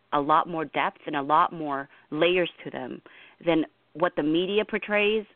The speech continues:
or even what my Facebook portrays. Like, if I only read one side every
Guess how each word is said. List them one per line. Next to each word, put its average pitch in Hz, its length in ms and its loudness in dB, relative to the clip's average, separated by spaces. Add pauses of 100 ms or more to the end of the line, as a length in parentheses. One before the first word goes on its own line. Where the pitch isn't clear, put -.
(140)
or 175 180 0
even 208 260 -4
what 202 140 0
my 151 140 -2 (140)
Facebook 175 360 -4 (160)
portrays. 131 460 -4
Like, 160 180 -2 (240)
if 202 120 -4
I 226 120 2
only 240 200 -2
read 160 260 0
one 165 280 0 (100)
side 165 340 0 (100)
every 170 280 -4